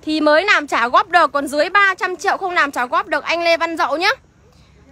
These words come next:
Dưới ba trăm triệu là khi ngân hàng họ không hỗ trợ trả góp cho mình ạ.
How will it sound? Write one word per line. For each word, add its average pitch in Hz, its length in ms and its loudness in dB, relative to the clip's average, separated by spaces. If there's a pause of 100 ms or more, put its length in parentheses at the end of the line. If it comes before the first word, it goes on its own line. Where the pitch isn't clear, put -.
(260)
Dưới 339 240 -4
ba 440 280 0
trăm 415 160 -6
triệu 403 220 0
là 302 120 0
khi 311 120 -14
ngân 359 320 2
hàng 330 220 -2
họ 285 140 -4
không 370 180 -6
hỗ 294 140 -2
trợ 349 220 0
trả 254 160 -2
góp 330 220 2
cho 381 100 -2
mình 311 220 2
ạ. 285 120 -2